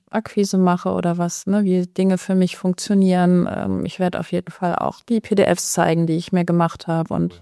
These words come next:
Speaker 1: darüber reden, ähm, meine Preislisten zeigen. Ähm, hab da schon auch den Anspruch, dass ich irgendwie Fragen beantworte, so ein bisschen. Es war eigentlich sonst auch immer bei den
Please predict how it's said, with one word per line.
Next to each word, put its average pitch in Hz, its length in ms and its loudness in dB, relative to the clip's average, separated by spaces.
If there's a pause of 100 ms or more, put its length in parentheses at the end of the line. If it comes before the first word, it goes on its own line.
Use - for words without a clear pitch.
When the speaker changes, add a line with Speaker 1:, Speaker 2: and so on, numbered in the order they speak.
Speaker 1:
darüber 175 420 2
reden, 170 560 2
ähm, 165 460 0
meine 190 180 2
Preislisten 160 640 -4
zeigen. 160 600 -2 (960)
Ähm, 165 600 2 (640)
hab 165 180 0
da 165 140 4
schon 202 200 2
auch 180 120 4
den 175 160 2
Anspruch, 175 480 0
dass 175 240 -4
ich - 180 -8
irgendwie 156 280 -4
Fragen 240 360 2
beantworte, 185 640 0
so 180 100 -6
ein 180 80 0
bisschen. 175 380 -4
Es - 260 -10
war 165 140 -4
eigentlich 170 280 -4
sonst 180 200 -4
auch - 140 -8
immer 170 240 -2
bei 170 160 -2
den 165 340 0